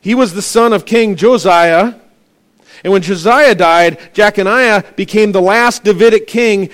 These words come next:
to sit on the throne because of Judah's disobedience,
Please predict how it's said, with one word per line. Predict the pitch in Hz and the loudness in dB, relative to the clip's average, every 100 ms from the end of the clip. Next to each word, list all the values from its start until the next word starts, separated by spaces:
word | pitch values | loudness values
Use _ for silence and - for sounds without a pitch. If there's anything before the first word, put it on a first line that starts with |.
| - - | -18 -4
to | 185 | -4
sit | - 240 240 | -2 0 2
on | 226 | 0
the | 208 185 | -2 -6
throne | 202 247 220 180 165 151 - - | -2 2 2 0 -4 -10 -14 -10
because | 185 214 233 190 | -6 0 0 2
of | 214 196 - _ _ _ _ | 0 0 -4 _ _ _ _
Judah's | 143 254 240 214 156 | -4 0 2 2 0
disobedience, | 202 202 208 165 226 196 165 151 151 - - | -4 0 0 0 -4 -2 -4 -6 -10 -16 -16